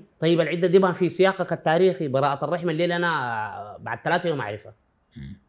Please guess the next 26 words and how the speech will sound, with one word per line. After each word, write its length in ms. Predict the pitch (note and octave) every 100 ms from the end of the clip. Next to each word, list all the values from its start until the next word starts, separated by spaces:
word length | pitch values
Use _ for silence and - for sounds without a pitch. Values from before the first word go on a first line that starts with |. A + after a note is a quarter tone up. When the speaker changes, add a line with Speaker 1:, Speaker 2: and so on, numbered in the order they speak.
| A#2+
Speaker 1:
عندي 160 | B2 D3+
وسائل 360 | F3+ G3 G3 F#3+
طبية، 300 | D#3+ F3 C#3+
صح؟ 180 | E3+
Speaker 2:
وسائل، 380 | F3 A#2 A2 E2
لسه 240 | D#2+ - F#3+
Speaker 1:
كده 180 | G3+
Speaker 2:
تع-، 100 | G3 -
Speaker 1:
حولت، 160 | F#3+
Speaker 2:
تطور 300 | E3+ F#3+ E3
العلم، 300 | D3 C#3+ A#2+
ها؟ 140 | F2+ A2 _ _ -
Speaker 1:
كده 140 | F3+
حولت 220 | D#3+ E3+
القرآن 320 | E3+ C#3 D#3 D#3
لتاريخي. 500 | C#3+ A#2+ C3+ C3 A#2+
لو 80 |
قلت 240 | C#3 F#3+ D#3+
الهدف 340 | C#3+ F3 D3+
من 100 | C3+
العدة 600 | B2 B2+ D#3+ F#3 G#3 G3+ _ _ _ _ _
Speaker 2:
براءة 220 | F2 G#2
Speaker 1:
أنه 80 | F#3+
Speaker 2:
الرحم. 140 | F#3+ D#3
Speaker 1:
براءة 400 | D#3+ F#3 F3+ D#3
الرحم، 360 | F3 F#3+ A3